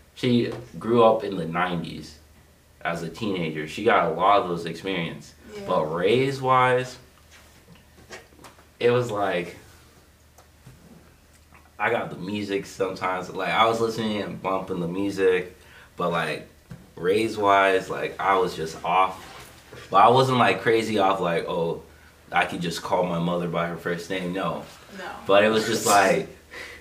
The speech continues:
Speaker 1: <laughs> like, getting whipped by the belt wasn't a thing for me.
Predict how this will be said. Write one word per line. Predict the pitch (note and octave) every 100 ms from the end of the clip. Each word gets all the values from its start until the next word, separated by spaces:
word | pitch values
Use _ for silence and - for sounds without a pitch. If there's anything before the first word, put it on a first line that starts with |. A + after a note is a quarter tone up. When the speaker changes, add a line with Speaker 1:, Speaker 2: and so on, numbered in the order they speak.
| -
Speaker 1:
<laughs> | - - - - - -
like, | F#2 F2+
getting | F2 A#2+ B2 G#2+ F2 E2 F#2
whipped | A#2 G#2+
by | A2 G#2+
the | F#2+
belt | G#2 A2 F2+
wasn't | F#2+ G2+ G#2
a | F#2+
thing | F#2+ G#2 G2
for | F2
me. | E2+ D#2+ D#2+